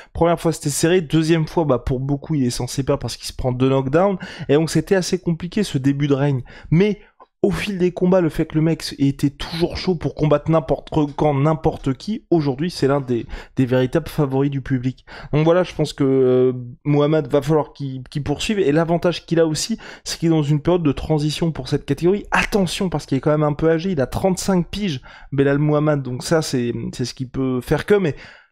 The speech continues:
il y a pas mal de, de mecs chez les, chez les welter, pas mal de gars qu'il n'a toujours pas affronté. Donc là aussi, ça peut être intéressant.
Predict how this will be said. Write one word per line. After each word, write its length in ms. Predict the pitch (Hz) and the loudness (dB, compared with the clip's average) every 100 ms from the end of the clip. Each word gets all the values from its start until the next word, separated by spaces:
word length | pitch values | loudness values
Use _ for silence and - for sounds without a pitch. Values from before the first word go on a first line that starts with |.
| _ _ | _ _
il 80 | 151 | 0
y 40 | |
a 40 | 185 | 2
pas 160 | 202 | 2
mal 220 | 185 175 151 | 2 2 2
de, 340 | 147 139 131 | 2 4 2
de 160 | 123 135 | 0 0
mecs 220 | 151 - | 0 -2
chez 180 | - 127 | 0 2
les, 260 | 120 117 117 113 113 117 | 2 0 -2 -4 -6 -4
chez 180 | - | 0
les 60 | 135 | 2
welter, 300 | 131 131 196 - | 2 2 0 0
pas 120 | 156 | 0
mal 180 | 143 139 | 0 0
de 80 | 143 | 0
gars 160 | 151 | -2
qu'il 280 | 147 214 208 | -4 0 2
n'a 120 | 180 | 2
toujours 340 | - 165 170 - | 0 -4 -4 0
pas 120 | 160 | 0
affronté. 400 | 151 156 165 165 | 0 -4 0 0
Donc 180 | 135 147 | 0 0
là 80 | |
aussi, 220 | 139 - 147 | -2 -2 -4
ça 120 | 127 | -2
peut 140 | 127 | -2
être 160 | 127 135 | -4 -4
intéressant. 560 | 123 123 123 - 196 | 0 0 2 0 -2